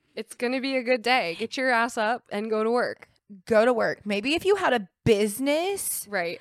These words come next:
Speaker 2: that you were passionate about.
Speaker 1: Totally. Also, I was quoting, that was a TikTok. So, like, if you don't, I wasn't just being like, "Oh my God, go to work," you know?
Speaker 2: No,
Speaker 1: It was
Speaker 2: I was
Speaker 1: funny
Speaker 2: quoting
Speaker 1: TikTok.
Speaker 2: Kim Kardashian.
Speaker 1: Okay, cool.
Speaker 2: Yeah, yeah, yeah.
Speaker 1: So,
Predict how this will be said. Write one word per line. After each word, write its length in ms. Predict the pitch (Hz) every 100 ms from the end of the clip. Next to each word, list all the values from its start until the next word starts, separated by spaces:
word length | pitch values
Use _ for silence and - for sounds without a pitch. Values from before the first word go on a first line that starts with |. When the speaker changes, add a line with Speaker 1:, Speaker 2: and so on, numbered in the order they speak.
| - -
Speaker 2:
that 200 | 247 269
you 80 |
were 220 | 254 220 -
passionate 760 | - - 180 180 208 - 320 339
about. 600 | 359 - - 392 415 427
Speaker 1:
Totally. 400 | 226 196 175 156
Also, 240 | 214 240
I 100 | 269
was 160 | 233 220
quoting, 380 | - 214 214 220 -
that 120 | 202
was 80 | 214
a 80 | 220
TikTok. 500 | - - 175 156 -
So, 140 | -
like, 180 | 151 147
if 120 | 170
you 100 | 185
don't, 240 | 180 170 -
I 100 | -
wasn't 280 | 175 175 170
just 140 | 156 -
being 120 | 165
like, 180 | 160 156
"Oh 40 |
my 80 | 214
God, 180 | 220 208
go 120 | 202
to 60 | 202
work," 260 | 202 190 -
you 60 | 180
know? 100 | 170
Speaker 2:
No, 100 | 196
Speaker 1:
It 20 |
was 100 | - 196
Speaker 2:
I 20 |
was 100 | 220
Speaker 1:
funny 120 | 226 196
Speaker 2:
quoting 220 | 180 175
Speaker 1:
TikTok. 60 | -
Speaker 2:
Kim 140 | 180 175 -
Kardashian. 220 | 185 185
Speaker 1:
Okay, 260 | 240 240 233
cool. 280 | 196 202 160 185
Speaker 2:
Yeah, 140 | 151
yeah, 120 | 135 92
yeah. 60 |
Speaker 1:
So, 240 | 220 190